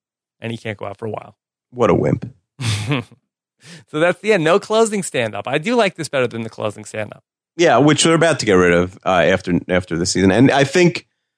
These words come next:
Speaker 2: um, yeah, I, I like this, but it doesn't really, like, make sense that Jerry would shave Newman's whole head.
Speaker 1: Yeah, I hear that.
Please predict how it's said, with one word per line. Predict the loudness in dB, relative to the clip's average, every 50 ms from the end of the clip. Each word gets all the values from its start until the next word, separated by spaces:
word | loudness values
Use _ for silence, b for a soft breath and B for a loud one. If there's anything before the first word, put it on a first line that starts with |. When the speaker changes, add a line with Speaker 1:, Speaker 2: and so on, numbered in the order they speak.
| _ _ _ _ _ _ 0
Speaker 2:
um, | 0 2 2 2 2 2 2 2 2 2 2 2 2 0 -2 -4 -8 _ _ _ _ _
yeah, | -4 0 2 2
I, | 4 4
I | 2 4 4 4
like | 4 4 4 2
this, | 0 0 0
but | 0 0 0
it | 2 2
doesn't | 2 2 4 6 6 6 6
really, | 6 6 6 6 6 6 6
like, | 6 4 2 2 2
make | 2 2 2 0
sense | 0 -2 -2 -4 -6 -8 -8
that | -6 -6 -4
Jerry | -2 0 2 2 4
would | 2 2 2
shave | 2 2 2 4 4
Newman's | 4 4 4 2 2
whole | 0 0 0
head. | -2 -2 -4 -6 -8 _ _ _ _ _ _ _ _ _
Speaker 1:
Yeah, | -10 -8 -8 -8 -8 -12 _ _ _ _
I | -14 -10
hear | -8 -8 -10
that. | -10 -12 -16 -20 -20